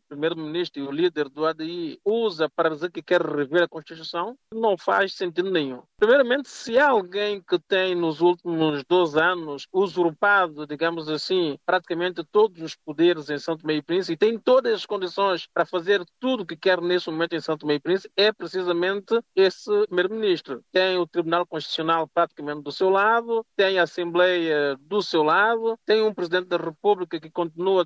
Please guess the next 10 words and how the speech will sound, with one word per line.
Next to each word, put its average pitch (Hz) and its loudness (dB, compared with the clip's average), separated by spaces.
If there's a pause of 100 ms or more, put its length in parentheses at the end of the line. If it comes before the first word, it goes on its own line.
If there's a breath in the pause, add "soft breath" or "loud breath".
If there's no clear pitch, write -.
totalmente 175 -2
inoperante, 170 -2
que 175 -10
pode 180 2
fazer 165 -4
aquilo 165 -2
que - -8
melhor 170 2
entender. 180 0
Então, 233 -2